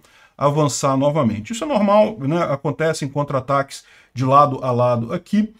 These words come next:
É, enquanto Robotny não foi derrubada, os russos cons-, continuam tendo uma, uma vantagem estratégica sobre toda essa região aqui. Por isso a importância dos ucranianos tomarem Robotny, né? Onde eles estão avançando mais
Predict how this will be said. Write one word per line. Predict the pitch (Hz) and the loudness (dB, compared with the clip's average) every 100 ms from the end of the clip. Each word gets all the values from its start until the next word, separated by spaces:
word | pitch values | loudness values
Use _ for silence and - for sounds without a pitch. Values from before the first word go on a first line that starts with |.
| _ - _ | _ -20 _
É, | 143 147 147 156 | 0 2 2 2
enquanto | 180 - 202 226 226 | 0 2 4 6 4
Robotny | 143 156 123 156 160 - 143 | 0 2 4 4 4 0 0
não | 165 160 | 0 -2
foi | - 147 | -2 -4
derrubada, | 160 170 147 165 170 185 | -2 0 4 6 4 0
os | 185 127 | -4 -4
russos | 151 165 - | -4 -4 -8
cons-, | 180 160 - | -4 -4 -4
continuam | 160 160 151 165 165 | -6 -4 0 0 0
tendo | 165 156 160 156 156 - - - | 0 0 2 0 -4 -14 -20 -6
uma, | 151 156 151 139 | 0 4 4 4
uma | 151 147 | 2 0
vantagem | 156 156 - 156 156 151 | 2 0 2 2 2 0
estratégica | 151 - 156 - 139 147 139 139 | -2 -2 -2 -2 -2 -2 -4 -6
sobre | 127 139 123 | -6 -6 -6
toda | 156 156 | -6 -6
essa | 151 | -4
região | 135 135 120 120 143 | -4 -2 0 0 -2
aqui. | - 185 180 _ _ - - | -4 -4 -4 _ _ -20 -2
Por | 180 | 2
isso | 170 185 180 | 2 0 -2
a | |
importância | 180 170 - 156 156 156 | -2 -6 -4 -4 -2 -4
dos | 143 | -8
ucranianos | 156 156 147 139 147 | -6 -2 0 -2 -4
tomarem | 190 135 135 143 | -4 -2 -2 -2
Robotny, | 156 113 113 110 110 | -4 -2 -4 -4 -6
né? | 113 131 - | -4 -4 -4
Onde | 180 226 190 | 0 2 2
eles | 175 165 | 0 -4
estão | - 156 151 | -2 -2 0
avançando | 151 143 - 147 | -2 -4 -4 -4
mais | 170 180 196 - | -2 -2 -4 -8